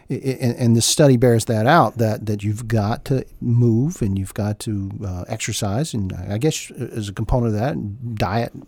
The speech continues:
Speaker 2: is a part of this as
Speaker 1: Sure,
Speaker 2: well.
Speaker 1: absolutely. Yeah, but, but, you know, low fitness is a better predictor of death than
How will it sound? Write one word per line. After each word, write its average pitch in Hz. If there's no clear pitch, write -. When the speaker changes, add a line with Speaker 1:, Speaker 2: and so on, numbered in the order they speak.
Speaker 2:
is 110
a 110
part 113
of 104
this 104
as 107
Speaker 1:
Sure, 180
Speaker 2:
well. 165
Speaker 1:
absolutely. 90
Yeah, 95
but, 120
but, -
you -
know, 139
low 147
fitness 185
is -
a 120
better 139
predictor 151
of 113
death 135
than 98